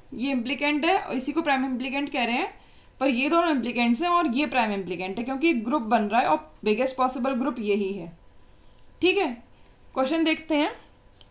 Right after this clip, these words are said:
इस क्वेश्चन में हमें क्या निकालना है? इन तीनों के number of prime implicants बताने हैं या फिर क्या हो, number of groups, ठीक है। इसमें क्या है, एक तो ग्रुपिंग ऐसे हो जाएगी, है ना, एक ग्रुपिंग ऐसे हो जाएगी।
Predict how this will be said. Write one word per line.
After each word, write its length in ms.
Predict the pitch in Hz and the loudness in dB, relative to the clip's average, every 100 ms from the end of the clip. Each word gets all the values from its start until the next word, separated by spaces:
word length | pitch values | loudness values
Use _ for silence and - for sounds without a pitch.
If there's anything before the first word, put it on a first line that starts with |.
| - - - | -20 -20 -6
इस 180 | 262 - | -6 -2
क्वेश्चन 340 | 311 320 349 | 2 2 2
में 120 | 339 | 2
हमें 200 | 349 339 330 | 2 2 2
क्या 140 | 320 | 2
निकालना 420 | 339 311 277 254 | 4 4 4 4
है? 160 | 320 - - - | 2 0 -12 -4
इन 120 | 269 | -2
तीनों 280 | 269 285 285 | 0 0 2
के 100 | 339 | 2
number 360 | 285 285 285 302 | 4 4 6 4
of 180 | 339 - | 4 2
prime 260 | 247 240 | 2 4
implicants 480 | 233 208 190 185 190 | 4 2 -4 -4 -6
बताने 320 | 185 170 175 | -4 -4 -4
हैं 180 | 185 - - | -6 -10 -10
या 140 | 185 220 | 0 0
फिर 140 | 240 | 0
क्या 180 | - 262 | 2 6
हो, 220 | 339 480 - - - - | 6 4 -8 -20 -20 -2
number 360 | 220 233 240 277 | 2 4 6 8
of 240 | 330 220 | 6 2
groups, 440 | 220 214 - - - - - - - | 0 0 -2 -18 -20 -20 -20 -20 0
ठीक 180 | 320 349 | 4 4
है। 80 | 466 - - - - - - - - - | 2 -2 -20 -20 -20 -20 -20 -20 -20 -6
इसमें 300 | 240 302 320 | -4 0 2
क्या 140 | 320 | 4
है, 200 | 311 403 - - - - - - 220 | 4 2 -4 -20 -20 -20 -20 -12 -10
एक 120 | - | -6
तो 120 | 269 | -2
ग्रुपिंग 360 | 240 277 294 277 | -2 0 0 2
ऐसे 180 | 277 320 | 2 4
हो 120 | 320 | 4
जाएगी, 400 | 277 277 240 403 - - - - - - - - - - - - | 4 2 2 0 -2 -20 -20 -20 -20 -20 -20 -20 -20 -20 -20 0
है 80 | 277 | 4
ना, 180 | 392 480 - - - - - - | 4 2 -8 -20 -20 -20 -20 -6
एक 200 | 226 233 | 0 2
ग्रुपिंग 320 | 302 311 302 | 2 2 2
ऐसे 200 | 220 220 | 2 4
हो 80 | 196 | 2
जाएगी। 380 | 185 180 170 | 4 0 -2